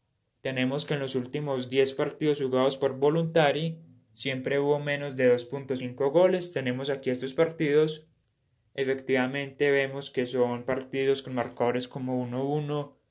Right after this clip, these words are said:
uno cero, máximo dos a cero. Entonces vamos por la línea menos tres punto cinco goles. Luego está este partido por la primera división de Suiza. Juega Servette contra Young Boys.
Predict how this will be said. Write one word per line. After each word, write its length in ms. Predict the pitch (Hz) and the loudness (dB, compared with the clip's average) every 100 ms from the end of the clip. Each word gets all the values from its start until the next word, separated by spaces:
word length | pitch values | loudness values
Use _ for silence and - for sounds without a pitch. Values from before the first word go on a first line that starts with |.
| _ _ _ - | _ _ _ -8
uno 300 | 135 131 131 | -6 -6 0
cero, 340 | 151 151 143 | 4 4 2
máximo 760 | 135 123 123 143 139 131 127 - | 0 -2 -2 -8 -6 -6 -6 -12
dos 480 | 127 135 123 123 - | -2 2 4 2 -4
a 160 | 143 | -2
cero. 480 | 147 147 135 165 175 - _ _ _ _ _ | 2 2 2 0 -2 -16 _ _ _ _ _
Entonces 520 | - 135 127 127 131 131 | -14 -8 -4 -2 -4 0
vamos 380 | 139 135 135 | 0 0 -6
por 160 | - 156 | 0 2
la 140 | 151 | 4
línea 480 | 151 143 135 139 - | 2 0 -2 -2 -2
menos 420 | - 156 160 160 160 | -4 -2 0 0 2
tres 380 | 143 139 139 | 4 4 2
punto 420 | - - 135 131 127 | -4 -10 -8 -6 -6
cinco 300 | 127 120 123 | -6 -4 0
goles. 540 | 117 110 107 - - _ _ _ _ _ _ _ _ _ _ _ _ _ _ _ _ _ _ _ _ _ _ _ _ _ _ _ _ _ _ _ _ _ _ _ _ _ _ | 0 -2 -6 -16 -20 _ _ _ _ _ _ _ _ _ _ _ _ _ _ _ _ _ _ _ _ _ _ _ _ _ _ _ _ _ _ _ _ _ _ _ _ _ _
Luego 220 | 143 156 | 2 4
está 160 | 165 135 | 4 4
este 160 | 135 | 0
partido 500 | 135 156 156 156 160 | 2 0 2 4 4
por 140 | 160 131 | 4 0
la 160 | 127 | 0
primera 360 | 127 127 123 131 | 0 -4 0 2
división 460 | 143 131 127 123 | 4 2 -2 -6
de 140 | 120 139 | -2 0
Suiza. 380 | 165 147 147 139 | 2 2 2 2
Juega 340 | 127 120 127 | 2 2 2
Servette 600 | 151 147 143 151 165 - | 0 0 2 4 4 0
contra 420 | - 127 123 123 | -6 -6 0 0
Young 340 | 120 120 123 120 | 2 -2 -4 2
Boys. 480 | 151 175 170 - | 4 4 2 -10